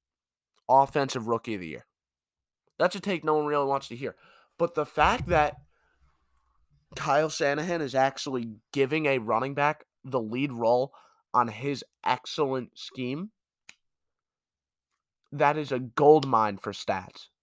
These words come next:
All right? Elijah Mitchell's been balling out when he's healthy. The problem is he gets injured too much. But when he's healthy, he's a beast. I think that he would be offensive rookie of the year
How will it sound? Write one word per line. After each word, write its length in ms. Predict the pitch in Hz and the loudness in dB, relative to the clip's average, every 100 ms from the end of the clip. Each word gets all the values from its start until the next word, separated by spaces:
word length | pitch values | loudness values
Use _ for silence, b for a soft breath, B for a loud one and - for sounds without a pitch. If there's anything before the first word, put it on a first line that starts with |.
| _ _ _ _ | _ _ _ _
All 80 | 127 | 0
right? 160 | 135 156 | 2 4
Elijah 420 | 147 139 190 233 | 6 8 8 6
Mitchell's 340 | 180 170 151 120 | 0 0 -2 -4
been 200 | 120 101 | -6 -2
balling 400 | 117 120 123 110 | 4 4 4 -2
out 160 | 107 | -4
when 80 | 85 | -6
he's 120 | 87 | -12
healthy. 280 | 104 85 - | -10 -10 -10
The 120 | 65 | -14
problem 300 | - 165 170 | 4 4 6
is 60 | 113 | 0
he 80 | 117 | -6
gets 200 | 110 - | -6 -8
injured 300 | 107 90 - | -14 -14 -16
too 120 | 71 | -18
much. 240 | 58 - _ _ _ _ | -18 -20 _ _ _ _
But 80 | 107 | 0
when 120 | 185 | 0
he's 100 | 240 | 2
healthy, 420 | 117 147 - 277 _ _ _ _ | 0 0 -2 -10 _ _ _ _
he's 160 | 147 | -4
a 60 | 117 | -4
beast. 340 | - 175 - - | -4 -6 -4 4
I 180 | 135 | 4
think 240 | 202 196 156 | 4 -2 0
that 180 | 143 - _ _ _ _ _ | -2 -2 _ _ _ _ _
he 100 | 175 | -4
would 140 | 190 | -2
be 100 | 190 | 4
offensive 440 | 185 185 185 170 | 4 4 -2 -4
rookie 240 | 160 180 190 | -4 -4 -4
of 40 | |
the 60 | 180 | -4
year 240 | 208 160 | -4 -4